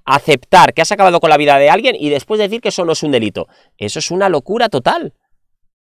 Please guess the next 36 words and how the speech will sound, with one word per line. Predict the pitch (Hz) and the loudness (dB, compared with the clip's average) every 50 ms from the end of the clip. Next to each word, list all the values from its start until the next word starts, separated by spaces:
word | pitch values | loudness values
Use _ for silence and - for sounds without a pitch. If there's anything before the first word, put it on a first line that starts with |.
| _ _ _ _ _ _ _ _ _ _ _ _ _ | _ _ _ _ _ _ _ _ _ _ _ _ _
Más | - 120 160 - - | -2 -2 -2 0 0
que | - 247 | -2 2
pedir | - 220 196 185 180 160 - | 2 4 4 4 2 2 2
perdón, | 135 117 110 127 185 175 | -2 -2 0 0 -2 -2
o | 123 | -2
sea, | - - - - | -4 -4 -4 -2
el | 117 117 117 - | -2 -4 -4 -2
perdón | - 107 98 95 107 139 185 240 349 370 254 _ _ | -4 -4 -4 0 2 2 2 2 0 -6 -10 _ _
tiene | - 127 117 120 135 | -6 -4 -2 -2 -2
que | 185 | -2
estar | 165 - 175 196 | -2 0 0 0
por | - 262 247 | 2 2 0
encima | 202 - - 190 156 117 | 0 0 0 0 0 0
de | 107 107 | 0 -2
todo. | - 220 277 277 - - - - - - - - - - | -4 -4 -6 -6 -8 -14 -16 -20 -20 -20 -20 -20 -16 -8
Porque | - 120 - 120 104 | -8 -6 -6 -6 -6
cuando | - 107 95 90 80 78 | -4 -6 -6 -6 -8 -14
tú | - - 139 175 196 | -8 -2 2 2 2
aceptas | 170 - - - - - - - - 92 80 - - - | 2 2 0 0 0 0 0 -4 -6 -6 -6 -8 -14 -8
que | - 143 | -4 -2
has | 131 - - | -2 -2 0
cometido | - 170 156 147 - - 185 160 139 | -2 0 0 0 -2 -2 -2 -2 -2
un | 113 | -4
ilícito, | 98 90 98 123 - - 214 196 - - - 214 349 _ _ - _ _ _ _ _ _ _ _ _ _ _ _ _ - | -4 -6 -8 -8 -6 -6 -6 -4 0 0 0 0 0 _ _ -20 _ _ _ _ _ _ _ _ _ _ _ _ _ -18
tienes | 113 104 107 127 - | -14 -8 -8 -6 -2
que | - 185 | 0 0
aceptarlo | - 208 190 175 - 175 170 180 220 233 | 0 0 -2 0 2 2 2 4 2 0
por | 262 247 208 | 2 2 2
activa | - - 196 233 240 | 2 0 0 0 0
y | |
por | 202 - 113 | 2 0 -2
pasiva, | - 120 113 - - 240 247 175 | -2 -4 -6 -2 0 2 2 4
no | 147 156 156 | 4 2 2
por | - 160 143 - _ _ _ - | 2 0 0 0 _ _ _ -2
pasiva | - 156 135 - - 175 165 135 127 | 0 0 0 0 0 0 2 2 2
solamente. | - 151 127 110 123 214 320 359 285 - 95 - _ | 2 0 0 0 2 2 2 0 0 -4 -10 -14 _